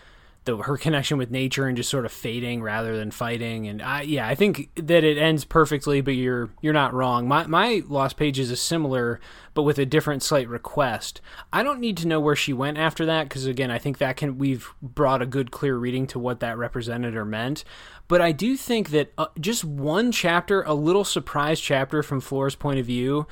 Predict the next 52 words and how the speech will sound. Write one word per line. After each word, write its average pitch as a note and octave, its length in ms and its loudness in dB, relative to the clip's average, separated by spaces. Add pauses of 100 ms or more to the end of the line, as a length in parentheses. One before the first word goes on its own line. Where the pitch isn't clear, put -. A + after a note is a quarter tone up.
(180)
buried D3 480 4
in D#3 140 4
here D#3 180 2
somewhere, D3+ 680 2 (560)
I F#3 100 6
think A#3+ 200 2
would E3+ 100 6
have D3 100 2
been C#3+ 140 2
such - 360 0
a D#3 60 2
good C3 420 0 (280)
punch, - 460 -2
would D#3+ 140 2
have D3+ 80 2
been D#3 120 2
such E3 200 2
a D#3+ 40 2
good C#3+ 240 0
blow B2 500 0
to C3 160 -4
land. A2 420 -4
Like, A#2 200 -6
and C#3 100 0
it C3 100 -2
c-, F3+ 100 2
I D#3 120 0
don't F#3+ 100 4
know D#3 120 2
when D3+ 220 4
I C#3 140 2
would C#3 160 2
have B2+ 120 -2
inserted B2+ 380 -2
it A2+ 80 -2
myself, C3 500 0
but A2 220 -6 (300)
probably F3 240 4
towards C#3 260 2
the A#2+ 120 -2
end, A2+ 160 -2
of G2+ 80 -10
course, A#2 260 -6
as A#2+ 120 -6
a A2+ 40 -8
bit A2+ 160 -6
of G#2 60 -6
a A2 60 -6
shock G#2+ 420 -2
or A#2+ 60 -6
something. A2+ 400 -6
But A2 340 -4